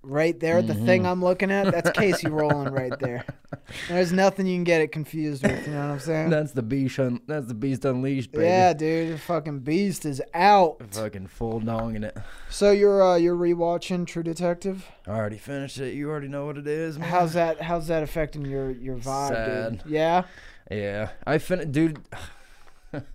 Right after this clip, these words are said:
Speaker 1: you finish it in a day?
Speaker 2: E-, every time I think there's ten episodes. So it was, like, episode seven. I was like, "Now I'm just hitting my stride, baby."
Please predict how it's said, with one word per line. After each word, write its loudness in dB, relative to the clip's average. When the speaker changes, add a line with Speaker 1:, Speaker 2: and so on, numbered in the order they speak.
Speaker 1:
you -10
finish 0
it 2
in -2
a -6
day? -2
Speaker 2:
E-, -4
every 2
time 0
I 0
think 0
there's 0
ten -2
episodes. -8
So 0
it 0
was, 0
like, 2
episode 0
seven. 0
I 0
was -2
like, -6
"Now -4
I'm -4
just -8
hitting -8
my -8
stride, -2
baby." -2